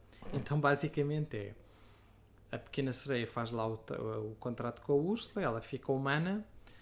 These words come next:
ela ap-, aparece na água, o en-, o Eric encontra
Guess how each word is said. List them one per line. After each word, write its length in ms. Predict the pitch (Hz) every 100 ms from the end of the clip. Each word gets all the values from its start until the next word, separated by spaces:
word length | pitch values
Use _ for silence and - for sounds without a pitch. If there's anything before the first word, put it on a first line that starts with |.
| - - - -
ela 280 | 127 123 123
ap-, 140 | -
aparece 540 | - 131 131 127 - 147
na 80 | 135
água, 640 | 143 180 196 214 220 233 -
o 180 | 143
en-, 160 | 143 156
o 160 | 160 151
Eric 320 | 131 131 -
encontra 680 | 135 135 147 160 185 190